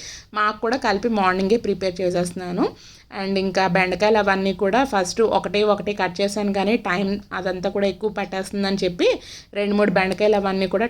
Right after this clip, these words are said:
టక్ టక్ పెట్టుకుని అయితే కట్ చేసేసాను. అన్ని బెండకాయలు అయితే చేయలేదులేండి, కొన్ని బెండకాయలే కట్ చేశాను. ఎందుకంటే మేము సెపరేట్గా మళ్ళీ ఇంకో కర్రీ ఏదన్నా చేసుకుందాం అని చెప్పేసి అనుకుంటున్నాము. అన్నీ ఒకేసారి కట్ చేసేసినా సరే ఎక్కువ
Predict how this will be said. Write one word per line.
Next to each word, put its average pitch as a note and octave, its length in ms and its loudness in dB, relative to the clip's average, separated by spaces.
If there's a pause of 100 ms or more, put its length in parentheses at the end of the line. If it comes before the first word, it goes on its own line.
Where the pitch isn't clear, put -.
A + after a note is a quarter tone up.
టక్ F#3+ 220 -10
టక్ G3 180 -6 (160)
పెట్టుకుని F#3+ 400 -4
అయితే G#3 140 -4 (100)
కట్ F3 180 -6
చేసేసాను. F#3 540 -2 (840)
అన్ని G3 220 0
బెండకాయలు A3 460 2
అయితే G3+ 160 2 (100)
చేయలేదులేండి, F#3+ 640 2 (100)
కొన్ని F3+ 260 0
బెండకాయలే F3+ 600 2
కట్ F3+ 200 -4
చేశాను. F#3 460 0 (640)
ఎందుకంటే B3 460 2 (500)
మేము G#3+ 200 4 (140)
సెపరేట్గా A3 500 2 (100)
మళ్ళీ G3+ 300 4
ఇంకో G#3 220 4 (200)
కర్రీ F#3+ 280 2
ఏదన్నా G3+ 320 0
చేసుకుందాం G3 440 0
అని G3+ 120 2
చెప్పేసి F#3+ 340 -2
అనుకుంటున్నాము. F3+ 580 0 (180)
అన్నీ G3+ 280 4 (420)
ఒకేసారి G3+ 400 -2
కట్ F#3 200 -2
చేసేసినా G3 420 0 (100)
సరే G3 220 2 (480)
ఎక్కువ A3 160 -4